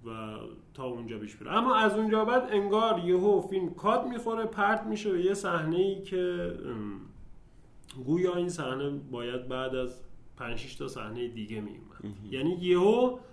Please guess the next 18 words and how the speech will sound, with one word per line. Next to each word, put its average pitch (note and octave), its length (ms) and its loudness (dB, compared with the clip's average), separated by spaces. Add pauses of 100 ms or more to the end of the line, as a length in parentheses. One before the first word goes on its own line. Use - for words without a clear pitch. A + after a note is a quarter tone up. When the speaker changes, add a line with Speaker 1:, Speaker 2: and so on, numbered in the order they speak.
(120)
Speaker 1:
روایت D#3 520 -2
خیلی F#3 400 6
تحول G#2 440 -4
پیدا G2 340 -12
می‌کنه. G2+ 260 -14
Speaker 2:
مهم. G2+ 200 -10 (440)
Speaker 1:
و - 40 -10
اون F3 180 0
تحول G3+ 580 4 (320)
تا C#3+ 260 -2
حدودی F3+ 480 -6 (200)
غیر C3 200 -2
قابل C3+ 300 -2
باور D3+ 440 2
می‌شه، F3 400 -2 (440)
چون، C#3+ 420 -4
اه، C3 60 -10 (680)
فارغ F#3 840 2